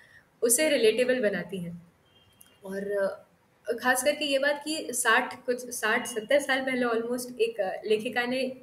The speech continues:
इन चीज़ों को, इस दुविधा का इस प्रकार से चित्रण किया है। काफ़ी हिम्मत वाली बात होती है, क्योंकि अभी भी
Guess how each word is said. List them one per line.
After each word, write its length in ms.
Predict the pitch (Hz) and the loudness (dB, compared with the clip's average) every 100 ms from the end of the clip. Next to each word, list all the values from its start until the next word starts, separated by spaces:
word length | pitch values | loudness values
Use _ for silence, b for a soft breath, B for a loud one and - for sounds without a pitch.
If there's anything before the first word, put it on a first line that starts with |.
| - | -2
इन 160 | 226 | -2
चीज़ों 320 | 240 226 226 226 | 0 2 2 2
को, 140 | 233 | 0
इस 440 | 214 226 - - 208 202 | 2 4 2 2 0 2
दुविधा 280 | 208 226 | 2 0
का 460 | 214 240 233 214 - B B B B - | 0 -2 -2 -4 -10 B B B B -10
इस 100 | 208 | -6
प्रकार 280 | 220 220 214 | -2 0 0
से 120 | 233 | -2
चित्रण 300 | 226 208 214 | -4 -2 -2
किया 300 | 220 214 202 | 0 0 0
है। 300 | 214 190 185 _ _ _ _ _ _ - - | 0 -4 -10 _ _ _ _ _ _ -20 0
काफ़ी 280 | 220 220 320 | 2 2 2
हिम्मत 340 | 269 254 254 | 2 2 2
वाली 200 | 262 269 | 0 0
बात 280 | 262 240 247 | 0 0 0
होती 180 | 247 262 | -2 -2
है, 80 | 262 | -4
क्योंकि 260 | 269 294 | -4 -4
अभी 320 | - 214 277 | 0 0 2
भी 340 | 311 339 - | 2 0 -6